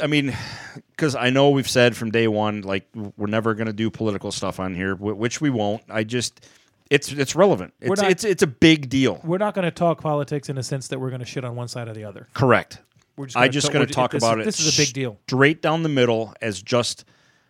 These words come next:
Speaker 1: a working American male, I guess. I guess you're gonna look at it. An American citizen.
Speaker 2: You lying motherfucker. You ain't got no job.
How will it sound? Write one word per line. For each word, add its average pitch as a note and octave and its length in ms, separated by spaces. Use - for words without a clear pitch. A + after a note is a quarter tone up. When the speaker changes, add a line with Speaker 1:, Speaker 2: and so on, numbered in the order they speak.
Speaker 1:
a A#2+ 120
working C3 720
American A2+ 680
male, F2+ 380
I F#2+ 80
guess. F2 360
I G#2 60
guess G2+ 260
you're G2 120
gonna F2 100
look E2 160
at E2+ 120
it. - 120
An A#2 140
American B2 400
citizen. F#2 500
Speaker 2:
You C3 200
lying A#2 200
motherfucker. A#2 440
You D#3 160
ain't B2 100
got A#2 100
no A2+ 80
job. A#2 380